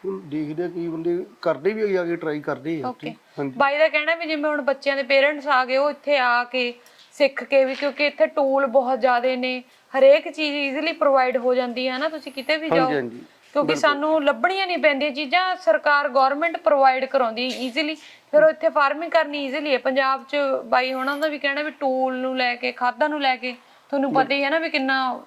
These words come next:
Speaker 1: ਬਾਕੀ
Speaker 2: ਸਟਰਗਲ
Speaker 1: ਇੱਥੇ
Speaker 2: ਕਰਨਾ ਪੈਂਦਾ।
Speaker 1: ਨੌਲੇਜ ਦਿੰਦੇ ਵਾ, ਜਿਹੜੇ ਫਰਟੀਲਾਈਜ਼ਰ ਵੇਚਣ ਵਾਲੇ, ਜਿਹੜੇ ਸੇਲਜ਼ਮੈਨ ਆ, ਉਹ ਕਾਫੀ ਗੱਲਾਂ ਦੱਸ ਜਾਂਦੇ ਆ
Speaker 2: ਇੱਥੇ
Speaker 1: ਬਾਕੀ।
Speaker 2: ਜੇ ਮੈਂ ਕਹਿ ਲਓ ਕੀਟਨਾਸ਼ਕ ਨੇ, ਉਹ ਚੀਜ਼ਾਂ ਨੂੰ ਸਪਰੇਆਂ ਨੁਕਸਾਨ ਤਾਂ ਨਹੀਂ ਕਰਦੀਆਂ ਫਲ ਫਰੂਟਾਂ ਨੂੰ?
Speaker 1: ਨਹੀਂ, ਇੱਥੇ ਜ਼ਿਆਦਾ ਡੇਂਜਰ ਜਿਹੜੀ ਆ, ਉਹ ਰੱਖਦੇ ਨਹੀਂ, ਸਪਰੇਆਂ ਬੈਨ ਕਰੀ ਜਾਂਦੇ ਜਿਹੜੀ ਵੀ
Speaker 2: ਓ।
Speaker 1: ਕੋਈ, ਹਾਂਜੀ।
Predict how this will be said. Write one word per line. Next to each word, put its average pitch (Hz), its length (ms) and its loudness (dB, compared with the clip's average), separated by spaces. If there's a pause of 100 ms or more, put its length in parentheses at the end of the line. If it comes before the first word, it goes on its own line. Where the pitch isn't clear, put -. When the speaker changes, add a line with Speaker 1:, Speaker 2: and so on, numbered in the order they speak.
(200)
Speaker 1:
ਬਾਕੀ 190 280 0
Speaker 2:
ਸਟਰਗਲ 277 200 2
Speaker 1:
ਇੱਥੇ 359 80 0
Speaker 2:
ਕਰਨਾ 269 260 2
ਪੈਂਦਾ। 240 300 -2
Speaker 1:
ਨੌਲੇਜ 165 400 0
ਦਿੰਦੇ 147 280 -2
ਵਾ, 160 160 -2
ਜਿਹੜੇ 160 200 -4
ਫਰਟੀਲਾਈਜ਼ਰ 143 680 -4
ਵੇਚਣ 139 300 -8
ਵਾਲੇ, 147 120 -4
ਜਿਹੜੇ 151 180 -8
ਸੇਲਜ਼ਮੈਨ 143 540 -6
ਆ, - 20 -6
ਉਹ 175 120 -4
ਕਾਫੀ 151 240 -6
ਗੱਲਾਂ 139 240 -6
ਦੱਸ 131 180 -6
ਜਾਂਦੇ 135 280 -8
ਆ 135 80 -4
Speaker 2:
ਇੱਥੇ - 80 -2
Speaker 1:
ਬਾਕੀ। 370 180 -4
Speaker 2:
ਜੇ 381 100 -2
ਮੈਂ 370 160 -4
ਕਹਿ 359 140 0
ਲਓ 392 140 -6
ਕੀਟਨਾਸ਼ਕ 320 540 -2
ਨੇ, 320 140 0
ਉਹ 370 120 2
ਚੀਜ਼ਾਂ 330 360 -2
ਨੂੰ 330 80 -8
ਸਪਰੇਆਂ 311 360 0
ਨੁਕਸਾਨ 302 420 -2
ਤਾਂ 370 100 2
ਨਹੀਂ 392 100 -6
ਕਰਦੀਆਂ 311 320 -2
ਫਲ 285 180 -2
ਫਰੂਟਾਂ 254 340 -10
ਨੂੰ? 247 80 -12 (760)
Speaker 1:
ਨਹੀਂ, 175 340 0 (180)
ਇੱਥੇ 302 200 0
ਜ਼ਿਆਦਾ 226 240 2
ਡੇਂਜਰ 185 340 0
ਜਿਹੜੀ 196 260 0
ਆ, 214 80 2
ਉਹ 208 240 2
ਰੱਖਦੇ 160 320 0
ਨਹੀਂ, 180 100 -2
ਸਪਰੇਆਂ 165 280 -6
ਬੈਨ 151 260 -6
ਕਰੀ 131 180 -8
ਜਾਂਦੇ 120 240 -12
ਜਿਹੜੀ 147 200 -4
ਵੀ 240 60 4
Speaker 2:
ਓ। 285 280 4
Speaker 1:
ਕੋਈ, 185 320 -12
ਹਾਂਜੀ। 120 320 -16